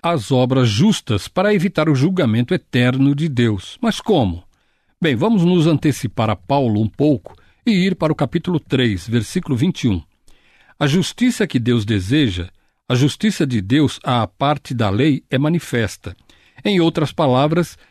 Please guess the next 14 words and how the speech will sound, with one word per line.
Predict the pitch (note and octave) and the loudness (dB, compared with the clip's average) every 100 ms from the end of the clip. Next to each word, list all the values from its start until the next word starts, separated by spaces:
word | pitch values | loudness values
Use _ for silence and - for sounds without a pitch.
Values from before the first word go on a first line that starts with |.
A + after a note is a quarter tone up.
| _ | _
isso | F#3 - F#3 | -4 0 2
não | D#3+ A3+ G3+ | 2 2 2
vai | C3+ C#3+ | 2 0
acontecer | B2 A2+ G2+ F#2 - D3 - - _ | 0 -2 -2 -6 -2 -2 -2 -18 _
através | D#3 - D3 C#3 C#3 | -4 0 0 2 0
do | D3 | -2
seu | - D#3+ | 0 -2
próprio | A2+ C3 C#3 D3 D#3 | 0 0 0 0 -2
esforço | - - C3+ D3 D3+ G3 - - _ | -4 -4 0 0 0 -6 -6 -12 _
de | D3 F3 | -4 0
tentar | F3+ C3+ D3+ C3+ | 0 0 0 2
manter | E3+ D#3+ - E3 F3+ | 2 0 0 0 2
algumas | B2 A2+ D3 F3+ | 0 0 0 0
regras, | A#2 A#2 B2+ G#2+ F#2 - | 0 0 -2 -2 -8 -14